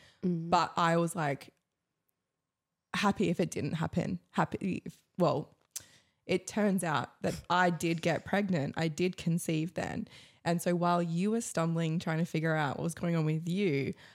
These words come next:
Speaker 2: I'm checking my, like, cycle. I'm like, "Okay, it's day, like, twenty-eight." <laughs> And my cycle length with po-, this postpartum was quite long and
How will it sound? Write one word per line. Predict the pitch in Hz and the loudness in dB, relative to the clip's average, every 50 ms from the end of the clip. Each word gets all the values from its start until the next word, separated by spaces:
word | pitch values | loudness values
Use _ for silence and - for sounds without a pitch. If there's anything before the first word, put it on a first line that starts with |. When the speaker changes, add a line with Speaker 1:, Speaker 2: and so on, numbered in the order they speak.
| - _ _ _ - | -20 _ _ _ 0
Speaker 2:
I'm | 175 185 208 247 247 | 0 2 2 2 2
checking | - - 202 196 - - 202 190 | 2 2 2 2 2 4 4 4
my, | 170 165 160 160 | 4 4 4 4
like, | 160 165 165 156 - - - - - - - - | 4 4 2 2 0 -2 -8 -14 -18 -18 -18 -14
cycle. | - - - 196 185 196 190 - 156 151 | -8 -2 2 2 2 2 2 0 0 0
I'm | 156 156 | 0 0
like, | 156 156 156 165 - - | 0 -2 -2 -4 -6 -8
"Okay, | - - - 202 185 | -6 -6 -2 -2 -2
it's | 160 - - | -2 -2 -4
day, | - - 160 165 185 202 | -8 -8 -6 -4 -2 0
like, | 202 185 170 151 147 - - - - - - _ _ _ _ _ | 0 0 0 -2 -4 -10 -16 -20 -20 -20 -20 _ _ _ _ _
twenty-eight." | - - 185 165 160 156 143 - 156 175 214 - - - - _ _ _ - | -6 -2 0 0 2 0 0 0 0 0 0 -2 -8 -20 -20 _ _ _ -4
<laughs> | 185 180 - _ - - - - - - - - _ - - _ _ _ _ _ _ - | -4 -4 -4 _ -16 -20 -18 -16 -16 -16 -16 -18 _ -20 -20 _ _ _ _ _ _ 2
And | 208 202 220 233 - - _ - | 4 4 4 4 0 -2 _ -2
my | 202 196 196 208 | 0 0 0 0
cycle | 202 - 214 196 202 202 - 226 214 202 190 - - | 0 0 0 0 0 0 0 0 0 0 0 -2 -2
length | - 175 170 175 - - - | -2 -2 -2 -2 -2 -4 -4
with | 180 160 - - - _ | -4 -4 -6 -8 -18 _
po-, | - - - | -6 -4 -2
this | 160 165 - - | 0 -2 -2 -2
postpartum | - 165 165 160 - - 160 156 151 156 151 147 147 - - _ _ - | -2 0 0 -2 -2 -2 0 0 2 2 0 0 -2 -2 -6 _ _ -12
was | 165 160 | -12 -10
quite | - - - 180 160 - - | -8 -2 0 0 0 0 -2
long | 160 160 156 156 143 143 147 147 147 151 - - | -4 -4 -2 -2 -2 -2 -2 -2 -2 -4 -4 -4
and | 160 156 156 151 151 | -2 -2 -2 -2 -4